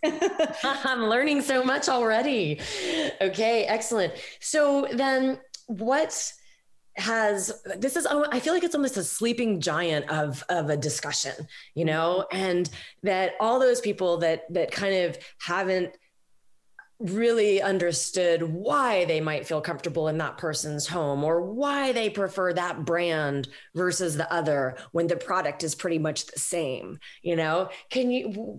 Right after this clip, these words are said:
Speaker 2: why do you think it's mostly un-, undiscovered as a topic?
Speaker 1: I think there's a bunch of reasons, and I think it's even more acute in, in the business world,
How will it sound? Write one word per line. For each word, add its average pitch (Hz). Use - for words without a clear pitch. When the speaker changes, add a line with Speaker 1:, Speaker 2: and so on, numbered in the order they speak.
Speaker 2:
why 247
do 349
you 392
think 440
it's 453
mostly 156
un-, 151
undiscovered 151
as 170
a 156
topic? 147
Speaker 1:
I 392
think 415
there's 285
a 233
bunch 190
of 170
reasons, 190
and 175
I 180
think 214
it's -
even 175
more 180
acute 175
in, 165
in -
the 185
business 196
world, 160